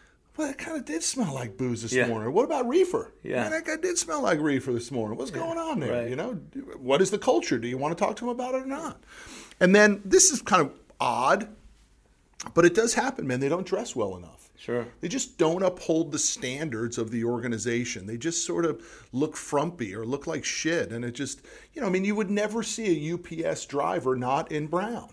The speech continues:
Speaker 2: Yeah.
Speaker 1: I mean, it's just how they do it there, you
Speaker 2: Right.
Speaker 1: know?
Speaker 2: Yeah.
Speaker 1: So small examples, but real examples of things that, um, make that conversation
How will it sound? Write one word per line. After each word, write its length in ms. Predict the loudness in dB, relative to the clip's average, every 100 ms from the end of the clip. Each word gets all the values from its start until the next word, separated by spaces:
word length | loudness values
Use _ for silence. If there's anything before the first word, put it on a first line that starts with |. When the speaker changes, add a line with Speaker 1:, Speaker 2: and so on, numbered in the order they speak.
| -6
Speaker 2:
Yeah. 240 | 0 0 -2
Speaker 1:
I 20 | -6
mean, 80 | -2
it's 100 | -2
just 300 | -2 -6 -6
how 180 | -2 2
they 200 | 6 4
do 240 | 4 2 2
it 180 | 0
there, 300 | -4 -8 -8 -6
you 80 | -2
Speaker 2:
Right. 80 | 0
Speaker 1:
know? 240 | 0 -4 -8
Speaker 2:
Yeah. 220 | -2 -2 -2 2
Speaker 1:
So 260 | 6 6
small 540 | 6 0 2 4 4 4
examples, 680 | 2 4 4 2 2 -2 2
but 180 | 2 2
real 460 | 0 0 2 2 0
examples 840 | -2 0 0 -2 -2 -2 -2 -4 -12 -20 -20 -2
of 180 | -2 -2
things 500 | 0 0 2 0 2
that, 400 | 2 2 -2 -6 -4
um, 480 | 0 0 -2 -4 -10 -6
make 340 | 0 2 2 2
that 240 | 2 0
conversation 1000 | -4 -4 -4 -6 -4 -2 -2 -4 -6 -8